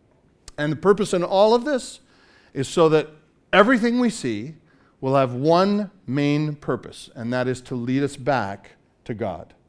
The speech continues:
That's what it means for God to receive glory. That's why Christians don't take offense at the data points of science,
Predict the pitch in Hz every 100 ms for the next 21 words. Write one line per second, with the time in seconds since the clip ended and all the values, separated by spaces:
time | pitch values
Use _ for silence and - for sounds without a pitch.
0 | _ _ _ _ _ _ _ _ _ _
1 | 139 156 160 202 208 165 156 156 139 139
2 | 139 139 143 131 143 131 127 127 127 127
3 | 123 117 98 90 - _ _ _ _ _
4 | _ _ 123 170 208 220 220 226 - 240
5 | - - 147 135 120 113 160 208 208 185
6 | 190 180 - 151 - 233 170 117 165 -
7 | - - - _ _ _ - 147 - 147
8 | 120 117 110 190 262 202 - 151 120 113
9 | - - 127 - - 160 147 101 85 -
10 | -